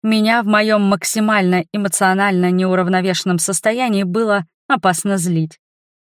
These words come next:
Бригада скорой прописала мне покой. Ольга Вячеславовна тоже была не в восторге, когда я поинтересовалась у неё, можно ли мне за сутки совершить два перелёта.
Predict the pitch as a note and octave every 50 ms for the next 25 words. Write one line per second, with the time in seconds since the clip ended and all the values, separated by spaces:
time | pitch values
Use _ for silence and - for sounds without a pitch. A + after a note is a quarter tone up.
0 | _ _ _ _ _ A3+ G#3 A3 G#3+ G3+ G3+ G#3+ A3 G3+ G3+ D#3+ - - G3+ G3
1 | G#3 A3+ G#3 - F#3 F#3+ E3 F#3 E3+ - G3+ F#3+ F#3+ F#3+ G3 G3 G3 F3+ - E3+
2 | E3 - F3 E3 E3 F3 - _ _ _ _ _ _ _ _ _ _ _ _ _
3 | _ _ _ - C#4 C#4+ B3 F#3+ G#3+ G3 G3+ D#3+ - - - B3 A#3+ A#3 A#3 A3
4 | A3+ A3+ A3+ A3+ C4 C4 G#3+ G3+ F3 F3+ F3+ F3+ F3+ F#3 F#3 F3 E3 F3 G3 F#3+
5 | - _ C4 C4 B3 G3 G3 F#3+ E3 - F#3+ F3+ G3 G3 G3+ G3+ F#3+ F3+ E3 -
6 | G3 F#3+ F#3 - G3 F#3 F3 - - G#3+ G#3 B3 A#3+ G#3 F#3 - - G3 G3 G3
7 | G3+ G#3+ - A3 G3+ A3+ B3+ A#3+ F#3+ F#3+ F#3 F#3 G3 F#3+ G3 G3+ G3 F3 G#3 G#3
8 | - - D4 D4+ - - - F#3+ F3 D#3+ _ _ _ _ _ _ - - B3 G#3
9 | G#3+ G3 E3+ - G#3+ G3 E3 F3+ G3+ G3 F3+ E3 G#3+ G3+ A3 A#3 A3+ G#3+ E3+ D#3+
10 | E3 E3+ E3+ E3